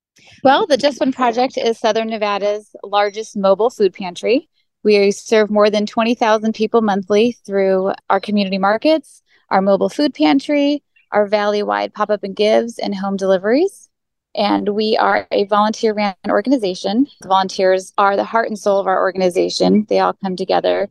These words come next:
to make a positive impact and difference in our community. And with volunteer opportunities throughout the week and on Saturdays, and we have no age limit or requirement, we always invite the entire valley to connect with us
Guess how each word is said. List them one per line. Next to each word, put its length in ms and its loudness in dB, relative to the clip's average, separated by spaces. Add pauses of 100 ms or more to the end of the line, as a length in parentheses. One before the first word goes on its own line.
to 100 -12
make 160 -4
a 60 0
positive 500 -2
impact 540 -4
and 100 -10
difference 380 -6
in 40 -6
our 120 0
community. 640 -2 (140)
And 160 -4
with 220 0
volunteer 400 0
opportunities 840 -4
throughout 300 0
the 80 2
week 280 -2
and 120 2
on 160 -4
Saturdays, 720 -2
and 80 -2
we 100 -2
have 120 -2 (260)
no 120 2
age 260 -2
limit 360 0 (140)
or 100 -2
requirement, 640 -2 (160)
we 120 0
always 260 2
invite 260 0
the 100 -4
entire 320 2
valley 300 2
to 80 -4
connect 320 -8
with 120 -2
us 300 0